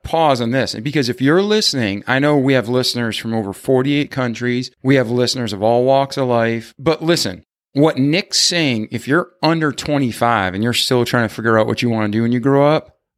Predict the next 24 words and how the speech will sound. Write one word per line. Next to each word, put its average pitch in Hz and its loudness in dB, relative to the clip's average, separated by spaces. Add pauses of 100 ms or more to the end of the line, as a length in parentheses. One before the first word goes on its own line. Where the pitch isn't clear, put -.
(100)
listen 131 2
to 123 -4
Nick. 123 -2
He 113 -6
can 107 -4
help 131 -4
you 104 -2
bypass 107 -2
a - -6
lot 104 0
of 104 -4
these 107 -4
problems, 107 -2
okay? 110 0 (1040)
If 156 0
you're 143 2
twenty-five 147 0
to 120 -2
forty-five 117 0
and 120 0
you're 117 0
in 117 0
where 113 0
the 104 -4